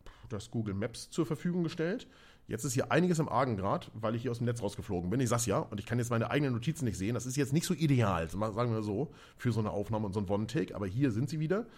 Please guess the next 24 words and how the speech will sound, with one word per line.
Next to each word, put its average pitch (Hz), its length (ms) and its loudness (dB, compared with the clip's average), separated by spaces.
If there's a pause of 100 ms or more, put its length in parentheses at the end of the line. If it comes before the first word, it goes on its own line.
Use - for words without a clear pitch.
(360)
So, 120 240 2
also 113 200 -2
er 113 60 -2
hat 117 120 -4
das 123 100 -6
Google 123 180 2
Maps, - 380 0 (100)
äh, 147 220 2
mitlaufen 135 760 -2
lassen 127 420 -2
oder 101 160 -4
eine 95 220 -2
Aufzeichnung, 123 380 -2
hat 113 140 -4
erst 92 140 -6
in 101 60 -4
Google 98 180 -2
Maps 107 180 -2
reingefügt, 98 320 -4
kannst 101 180 -6
du 95 40 -2
dir 92 40 -2
hier 92 140 -2
angucken. 101 380 -4